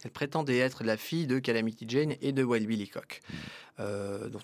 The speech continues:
Speaker 1: aujourd'hui on ne sait, effectivement, il ne s'est rien passé entre les deux. En tout cas, ils n'ont pas eu de fille, ils n'auraient pas eu cette fille-là.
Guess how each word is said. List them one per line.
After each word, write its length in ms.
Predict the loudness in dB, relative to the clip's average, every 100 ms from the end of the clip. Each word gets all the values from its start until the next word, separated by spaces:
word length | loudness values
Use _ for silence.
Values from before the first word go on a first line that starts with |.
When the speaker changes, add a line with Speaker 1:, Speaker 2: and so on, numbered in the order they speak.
| -10
Speaker 1:
aujourd'hui 260 | -6 -4
on 80 | -4
ne 60 | -4
sait, 240 | -4 -4
effectivement, 420 | -4 -10 -4 -2 -2
il 40 |
ne 60 | -6
s'est 160 | -8
rien 200 | -2 0
passé 400 | 0 -2 0 0
entre 300 | 0 -2 -8
les 80 | -4
deux. 100 | -2
En 80 | -2
tout 140 | -4
cas, 100 | -2
ils 80 | -2
n'ont 140 | -2
pas 160 | -2 0
eu 80 | 0
de 100 | -2
fille, 200 | -4 -2
ils 60 |
n'auraient 300 | -2 -2 -6
pas 160 | -4 -4
eu 100 | -2
cette 260 | -4 -6 -8
fille-là. 420 | -12 -6 -6